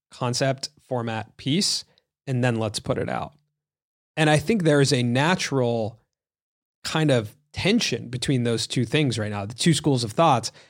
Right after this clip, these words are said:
and they're probably just for two different people, right? One is,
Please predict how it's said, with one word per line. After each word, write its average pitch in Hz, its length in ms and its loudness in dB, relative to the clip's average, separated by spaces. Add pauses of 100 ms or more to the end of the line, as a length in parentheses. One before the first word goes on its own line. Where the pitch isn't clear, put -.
(100)
and 180 140 4
they're 190 60 6
probably 233 340 4
just 135 220 0
for 165 180 4
two 180 200 2
different 127 340 -2
people, - 500 -8 (340)
right? 120 320 -4
One 147 220 4
is, 135 180 2